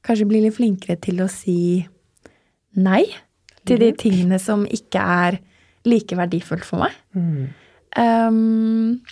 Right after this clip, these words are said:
Speaker 1: det tror jeg skal være et, eh, et mål.
Speaker 2: Det
Speaker 1: Hva med
Speaker 2: høres,
Speaker 1: deg, Mon-?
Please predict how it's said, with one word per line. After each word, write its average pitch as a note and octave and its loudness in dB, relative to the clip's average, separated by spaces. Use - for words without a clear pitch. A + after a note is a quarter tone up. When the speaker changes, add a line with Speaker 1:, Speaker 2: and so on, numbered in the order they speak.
Speaker 1:
det C4+ 0
tror A3+ -2
jeg G3 -2
skal A3+ -6
være F#3+ 0
et, - -8
eh, F#3 -2
et G#3+ -4
mål. F3+ 0
Speaker 2:
Det - -2
Speaker 1:
Hva A#3 4
med A3 4
Speaker 2:
høres, - -
Speaker 1:
deg, G3+ 2
Mon-? G3+ 0